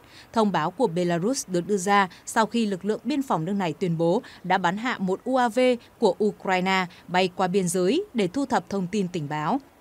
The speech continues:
Mặt khác, tờ Philadelphia Inquirer ngày ba mươi tháng sáu dẫn lời Tổng thống Ukraine Volodymyr Zelensky cho biết Kiev không loại trừ các cuộc đàm phán hòa bình trong tương lai với Moscow, nhưng chúng chỉ có thể được tổ chức thông qua các bên trung gian.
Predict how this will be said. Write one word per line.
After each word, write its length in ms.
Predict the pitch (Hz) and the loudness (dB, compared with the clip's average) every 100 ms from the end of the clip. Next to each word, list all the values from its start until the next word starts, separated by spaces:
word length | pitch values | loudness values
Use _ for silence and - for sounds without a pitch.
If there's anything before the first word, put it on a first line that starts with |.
| - - | -14 -6
Mặt 140 | 180 - | -6 -2
khác, 240 | 262 320 - | -2 -2 -2
tờ 140 | 208 | -4
Philadelphia 840 | 175 226 214 202 190 - 202 185 175 | -2 -4 -2 -2 -2 -4 0 2 2
Inquirer 680 | 202 175 208 202 185 175 151 - - | -2 -4 -2 2 4 2 2 -8 -4
ngày 140 | 226 | -2
ba 160 | 220 247 | 0 0
mươi 140 | 240 233 | -2 -2
tháng 160 | 160 | -6
sáu 340 | 170 165 160 262 - - | -4 0 0 -2 -6 -8
dẫn 260 | 180 220 | -2 0
lời 200 | 262 208 | 0 -2
Tổng 240 | 180 202 165 | -2 -4 -4
thống 280 | 160 170 196 | -6 -4 -8
Ukraine 640 | 175 190 180 180 180 175 - - | -6 -4 -2 0 0 -2 -8 -2
Volodymyr 560 | 214 208 185 185 180 180 | 4 4 4 0 2 2
Zelensky 600 | 165 175 170 165 - 175 | 0 -2 -2 -4 -2 -2
cho 120 | 170 160 | -2 -2
biết 240 | 220 311 - - - | 0 -2 -4 -18 -4
Kiev 300 | 196 - 277 | -2 -2 -2
không 240 | - 240 220 | 0 0 2
loại 160 | 190 | 0
trừ 200 | - 202 | 0 0
các 200 | 180 311 | 0 -2
cuộc 160 | 240 - | -2 0
đàm 200 | 220 202 | -2 0
phán 180 | 185 233 | -2 -2
hòa 160 | 277 | -2
bình 200 | 190 190 | 0 0
trong 240 | - 254 233 | 0 0 0
tương 140 | 233 | 0
lai 220 | 220 208 | 0 0
với 180 | 175 170 | -2 -2
Moscow, 680 | 208 240 - 175 185 190 175 - - 208 | -2 -4 -4 -2 2 2 2 -6 -8 2
nhưng 200 | 214 208 | 2 4
chúng 240 | 196 208 | 2 0
chỉ 200 | - 214 | 0 -2
có 160 | - 262 | -2 -4
thể 200 | 277 165 | -2 -2
được 180 | 175 | -2
tổ 140 | 185 160 | -4 -2
chức 240 | 269 359 - - - | -2 -2 -6 -14 -2
thông 200 | 208 180 | -2 0
qua 180 | 190 | -6
các 120 | 170 214 | -4 -4
bên 200 | 202 170 | -4 -2
trung 180 | 180 | -4
gian. 300 | 160 185 180 | 0 2 2